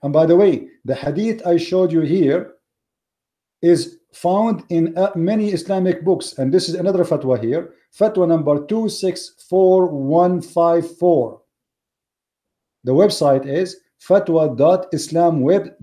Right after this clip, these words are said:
dot net. It says here, that this is a Sahih hadith. والحديث صححه ابن حيان والألباني.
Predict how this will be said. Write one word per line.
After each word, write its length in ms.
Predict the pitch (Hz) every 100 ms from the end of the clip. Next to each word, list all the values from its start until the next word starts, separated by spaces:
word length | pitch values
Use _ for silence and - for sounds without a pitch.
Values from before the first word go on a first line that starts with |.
| 113
dot 340 | 156 165 -
net. 440 | 131 196 185 - _ _ _ _ _ _ _ _ _ _ _ 190
It 180 | 220
says 280 | 220 156 143
here, 500 | 120 120 156 226 - _ _ _ _ _ _ _ _
that 340 | 123 147 135 127
this 240 | 240 226
is 160 | 180 165
a 40 |
Sahih 640 | - 160 - 190 226 220
hadith. 640 | - - 175 185 180 113 - _ _ 127
والحديث 840 | 170 175 - 170 160 214 190 170
صححه 840 | - 156 - 185 185 170 147 160 180
ابن 280 | 165 151
حيان 680 | 147 147 135 160 185 208 185 - -
والألباني. 1080 | 123 190 190 175 175 170 160 160 123 107